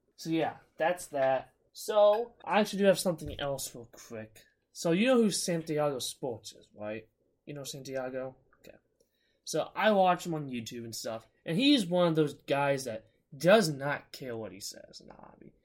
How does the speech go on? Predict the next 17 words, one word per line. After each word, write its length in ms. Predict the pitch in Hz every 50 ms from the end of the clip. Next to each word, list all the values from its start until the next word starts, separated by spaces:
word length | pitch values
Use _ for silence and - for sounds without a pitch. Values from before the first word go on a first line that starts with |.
| _ _ _ -
And 100 | - 247
he's 140 | 294 285 277
a 60 | 277
sports 300 | 247 - - 294 285 -
card 200 | - - 131 -
shop 240 | - 131 110 107 -
owner, 240 | 107 92 82 69 - _ _ -
which 160 | - 175 -
I 80 | - 220
respect 580 | 247 240 - - - 254 226 - - - _ - _ -
a 120 | 143 175
lot 320 | 196 233 220 165 - - -
for 180 | 135 - -
him. 60 | - -
That's 160 | - 143 -
why 520 | 151 151 147 143 139 139 139 139 139 143 139 _ _ _ - -
I 140 | 113 110